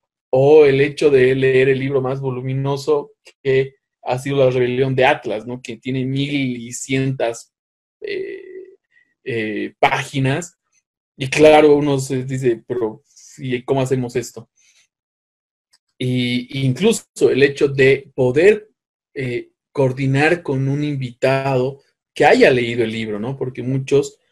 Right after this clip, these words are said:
eh, directamente te dicen, "No, mira, no me gusta este libro", o "No me gusta este autor", o "No lo he leído y por tanto, pues, no,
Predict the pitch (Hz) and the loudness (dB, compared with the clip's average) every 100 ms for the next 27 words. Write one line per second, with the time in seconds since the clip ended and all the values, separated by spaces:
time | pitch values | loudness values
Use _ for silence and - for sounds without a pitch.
0 | _ _ - - 110 110 - _ _ _ | _ _ -10 -6 -6 -8 -12 _ _ _
1 | _ _ - 135 127 127 214 131 131 131 | _ _ -8 2 2 2 0 0 0 -2
2 | 127 143 147 135 143 165 165 143 135 139 | -2 -4 -2 0 2 2 2 2 2 0
3 | 135 - - - - 139 143 139 131 131 | -4 -8 -12 -12 -4 0 2 2 -2 -2
4 | 131 135 151 165 151 143 104 123 139 139 | -2 -2 -4 0 4 4 6 4 2 0
5 | 131 131 131 131 110 - 139 143 143 - | -2 -4 -6 -4 -4 2 4 4 2 -8
6 | - _ _ 135 147 165 220 175 131 131 | -20 _ _ 2 6 8 10 8 8 4
7 | 160 170 156 151 143 - 127 127 123 123 | 0 4 8 8 6 2 -6 -6 -6 -4
8 | 120 131 131 135 127 - 117 117 123 127 | -4 -2 -2 -2 -4 -2 -4 -2 -2 0
9 | 127 127 | 0 -2